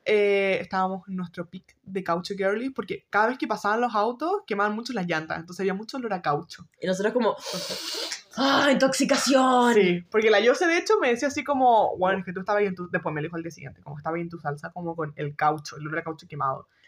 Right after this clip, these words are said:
Speaker 1: Y yo como, "Bueno, es que I'm a caucho girly, no era bencina girly". Y ahí la Yose me dice, "Ah, es que yo soy una bencina girly". Y yo,
Speaker 2: ¿Sabéis qué?
Speaker 1: "Ok".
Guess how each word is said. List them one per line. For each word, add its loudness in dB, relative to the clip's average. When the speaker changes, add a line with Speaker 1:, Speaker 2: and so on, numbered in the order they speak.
Speaker 1:
Y -10
yo -2
como, -4
"Bueno, 0
es -14
que -6
I'm -4
a -4
caucho -6
girly, -14
no -2
era 2
bencina -2
girly". -4
Y -2
ahí 2
la 2
Yose -2
me -8
dice, -10
"Ah, -6
es -20
que -14
yo -12
soy -20
una -8
bencina -10
girly". -10
Y -12
yo, -8
Speaker 2:
¿Sabéis 0
qué? 0
Speaker 1:
"Ok". -14